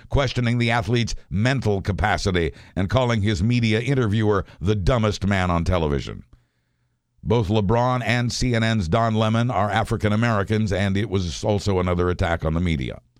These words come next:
The First Lady had trolled her husband before, starting with her first agenda as First Lady to combat bullies, online and in real life.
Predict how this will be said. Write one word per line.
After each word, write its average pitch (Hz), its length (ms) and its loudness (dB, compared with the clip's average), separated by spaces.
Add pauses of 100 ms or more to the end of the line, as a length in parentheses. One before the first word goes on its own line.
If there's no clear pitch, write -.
(800)
The - 80 -8
First 127 300 -2
Lady 127 340 0
had 123 420 -2
trolled 131 320 0
her 120 180 2
husband 117 400 0
before, 110 540 0 (180)
starting 131 380 0
with 127 140 0
her 127 200 0
first 185 460 0
agenda 107 440 0
as 101 280 -2
First 113 340 -2
Lady 120 380 0 (220)
to 123 100 0
combat 170 520 0
bullies, 147 520 0 (480)
online 143 480 0
and 113 120 2
in 123 120 2
real 135 220 2
life. 113 500 0